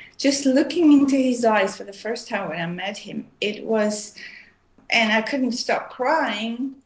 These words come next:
when just looking into his eyes. There was this sense of, "I have come home," because in a way, I've been searching for this for many lifetimes, to be in a place, and we, each one of us searches for this,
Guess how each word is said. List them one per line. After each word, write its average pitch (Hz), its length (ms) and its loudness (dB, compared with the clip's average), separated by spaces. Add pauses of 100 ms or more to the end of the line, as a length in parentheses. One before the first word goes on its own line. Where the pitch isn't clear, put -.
(220)
when 196 440 -6
just - 280 -8
looking 220 560 -4 (180)
into 196 380 -2
his 196 260 -4
eyes. 214 600 0 (380)
There 233 120 -2
was 269 200 2
this 269 320 0
sense 269 420 4
of, 233 300 -4 (760)
"I 226 100 -4
have 285 320 -4
come 285 280 4
home," 254 460 -2
because 247 600 -2 (640)
in 254 180 6
a 262 100 4
way, 269 320 2
I've 247 240 -2
been 233 160 -6
searching 277 720 -4
for 214 200 -8
this 214 240 -4
for 202 120 -8
many 190 320 -2
lifetimes, 208 1040 -4 (420)
to 220 300 0
be 277 280 6
in 254 100 6
a 214 340 0 (160)
place, 214 460 0
and 262 200 2
we, 277 220 -2
each - 300 -2
one 294 160 8
of 277 100 4
us 202 220 -2
searches 226 420 -6
for 180 160 -10
this, - 320 -10